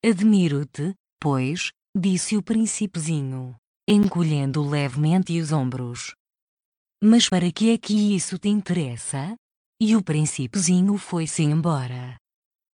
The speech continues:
Não há dúvida de que as pessoas grandes são mesmo bastante esquisitas.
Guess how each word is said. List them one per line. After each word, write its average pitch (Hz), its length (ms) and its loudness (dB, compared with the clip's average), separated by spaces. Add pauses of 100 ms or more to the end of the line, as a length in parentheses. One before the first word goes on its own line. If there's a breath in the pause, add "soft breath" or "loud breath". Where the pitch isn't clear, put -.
Não 226 340 8
há 226 80 4
dúvida 160 500 0
de 151 140 -2
que 156 180 -4
as 139 120 -6
pessoas 156 520 -2
grandes 143 480 -4
são 151 360 0
mesmo 185 360 2
bastante 165 540 0
esquisitas. 127 1000 -6